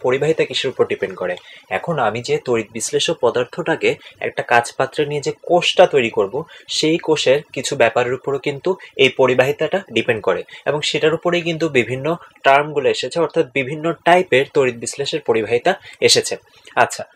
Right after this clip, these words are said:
তো আমাদের প্রথম টার্মটা হচ্ছে পরিবাহিতা কোষ। পরিবাহিতা কোষ বলতে basically আমরা যে কোষটা তৈরি করছি সেটাই, এবং এই ক্ষেত্রে কি বলছি যে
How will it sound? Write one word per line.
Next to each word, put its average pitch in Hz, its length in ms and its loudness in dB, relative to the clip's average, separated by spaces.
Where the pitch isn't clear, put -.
তো - 100 -10
আমাদের 160 200 -4
প্রথম 175 240 -2
টার্মটা 185 240 2
হচ্ছে 220 160 -2
পরিবাহিতা 151 520 4
কোষ। 98 200 0
পরিবাহিতা 131 360 -2
কোষ 156 140 0
বলতে 156 200 -2
basically 156 460 -2
আমরা 139 180 -4
যে 156 60 -4
কোষটা 131 380 -2
তৈরি 156 200 0
করছি 151 220 -4
সেটাই, 143 300 6
এবং 127 140 2
এই 123 100 -6
ক্ষেত্রে - 280 -10
কি 165 160 -8
বলছি 123 220 -8
যে 131 60 -2